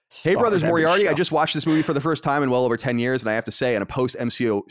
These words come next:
Speaker 1: M C U world, I find Willem Dafoe's Green Goblin to be very hokey. It especially feels hokey against the mostly serious tone about the, around the rest of the film.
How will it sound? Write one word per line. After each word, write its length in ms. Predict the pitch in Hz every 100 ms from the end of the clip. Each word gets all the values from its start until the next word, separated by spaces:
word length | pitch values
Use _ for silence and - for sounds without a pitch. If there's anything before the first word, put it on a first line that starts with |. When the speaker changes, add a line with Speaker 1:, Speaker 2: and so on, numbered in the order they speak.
| -
Speaker 1:
M 100 | 117
C 120 | -
U 80 | 110
world, 280 | 95 135 104
I 80 | 101
find 240 | 117 104
Willem 180 | 107 107
Dafoe's 320 | 101 107 98
Green 220 | - 104
Goblin 360 | 95 98 107 92
to 40 |
be 120 | 90 87
very 200 | 92 85
hokey. 400 | 110 110 - - _ _ _ _
It 80 | 98
especially 360 | - 208 - 240
feels 220 | 127 113
hokey 260 | 120 117
against 300 | 110 107 104
the 80 | 107
mostly 320 | 104 104 101
serious 380 | 98 113 104 95
tone 340 | - 104 101 90
about 260 | 85 82
the, 60 | -
around 300 | 90 92 90
the 80 | 90
rest 180 | 87
of 40 | 82
the 40 |
film. 400 | - 104 78 55